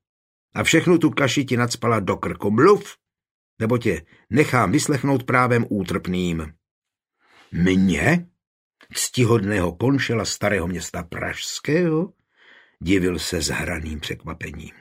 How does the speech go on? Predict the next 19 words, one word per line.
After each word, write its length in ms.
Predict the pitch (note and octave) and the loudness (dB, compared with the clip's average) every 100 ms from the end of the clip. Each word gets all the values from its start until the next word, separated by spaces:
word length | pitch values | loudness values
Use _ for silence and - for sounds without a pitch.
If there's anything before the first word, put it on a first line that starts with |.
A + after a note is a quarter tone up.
| _ _ _ _ - - - - - - | _ _ _ _ -20 -18 -18 -20 -8 0
Markéta 440 | D3+ D#3 F3+ E3 | 2 4 4 4
popadla 440 | D3+ D3+ D3+ C#3+ | 4 2 2 0
prázdný 440 | A#2+ C#3 C#3 A#2 G2+ | 2 2 2 0 0
pohárek, 760 | A#2 A2 B2 A#2+ A#2+ A#2+ - - - _ _ _ _ - | 0 2 4 4 2 -2 -8 -14 -18 _ _ _ _ -8
zeleně 500 | D#2+ A2+ B2+ A#2+ G2+ | 0 4 6 4 2
glazovaný 800 | D#2 G#2+ G#2 A#2+ A#2+ A#2+ A#2+ A#2 | 0 0 4 4 4 2 2 0
a 100 | - | -4
zdobený 560 | D2 G2 G2+ G#2+ G#2 E2 | -4 -2 0 0 0 -2
bílou 460 | F#2+ G2+ F2+ E2 | -2 0 0 0
klikatkou, 800 | D#2 F#2+ A2 A#2+ A#2 - A2+ A#2+ A#2+ - - - | -4 -4 -2 -4 -4 0 2 2 0 -10 -12 -6
a 120 | - | -2
pokusila 600 | D#3+ D#3+ F3 - D#3 D3 | 0 0 -2 0 0 0
se 200 | - C#3+ | 0 2
ho 160 | C#3 | 2
hodit 420 | B2+ D#3+ F3+ B2+ - | 4 4 2 0 0
manželovi 500 | A#2+ B2 A2+ A2 G2+ | 0 0 0 0 0
na 180 | E2 | 0
hlavu. 420 | - C#2+ C2 - - - - | -2 -6 -12 -14 -20 -20 -6
Ale 220 | F#3+ G#3+ | -2 -2